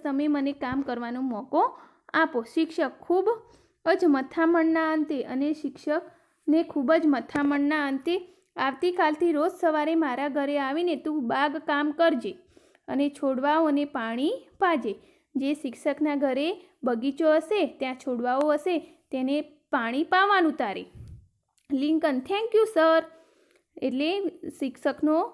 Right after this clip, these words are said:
આભાર માને છે લિંકન. શિક્ષક હસીને, "હવે તો તારું મન હળવું થયું ને? હવે તો તારું મન હળવું થયું ને? એટલે કે તારા મનને શાંતિ થઈ ને?" લિંકન, "હા, હાશ.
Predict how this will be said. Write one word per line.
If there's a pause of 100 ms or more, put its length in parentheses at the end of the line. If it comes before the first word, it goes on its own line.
(180)
આભાર
માને
છે (540)
લિંકન. (340)
શિક્ષક (140)
હસીને,
"હવે
તો
તારું
મન
હળવું
થયું (120)
ને? (300)
હવે
તો
તારું
મન
હળવું
થયું
ને?
એટલે
કે
તારા
મનને
શાંતિ
થઈ
ને?" (400)
લિંકન, (160)
"હા, (180)
હાશ.